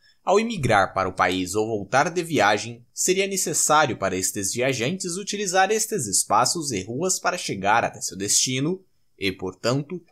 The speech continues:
deveriam se adequar às normas de utilização dessas ruas e espaços, incluindo cláusulas para epidemias assinadas no contrato. Para isto, antes de entrar no território,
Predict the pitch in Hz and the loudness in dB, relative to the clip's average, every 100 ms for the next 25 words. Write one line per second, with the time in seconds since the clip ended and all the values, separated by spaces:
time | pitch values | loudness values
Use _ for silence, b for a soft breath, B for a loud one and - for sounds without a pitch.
0 | b 156 160 170 175 190 190 - 170 - | b -2 0 2 0 -2 0 0 0 0
1 | 175 185 - 131 143 107 92 101 117 143 | 0 -2 0 4 4 4 2 0 0 0
2 | 147 101 104 98 95 - 120 117 143 - | 0 -4 -4 -4 -4 -4 -2 0 2 2
3 | 196 180 95 85 - 107 117 110 - 98 | 0 0 2 0 -2 -2 0 0 -4 -4
4 | 87 - - 117 - - - - _ _ | 0 0 4 2 2 -6 -12 -14 _ _
5 | _ 254 262 240 233 226 - 196 196 170 | _ -6 -6 -6 -8 -10 -2 4 4 4
6 | 110 92 - 98 92 92 101 95 104 131 | -2 -4 -2 -2 -2 -4 -6 -4 -2 0
7 | 143 120 - 120 101 95 95 90 90 92 | 0 2 2 2 0 -2 -4 -8 -10 -6
8 | 110 113 98 - - _ _ _ _ _ | 2 2 2 -2 -18 _ _ _ _ _
9 | 202 107 92 95 92 - 90 _ 156 220 | 2 2 0 0 -2 -6 -12 _ -2 -2
10 | 220 135 104 131 185 - 104 98 92 - | -2 -2 -2 -4 -4 2 2 2 -4 -12
11 | 92 95 101 98 104 135 | -12 -4 0 2 0 -4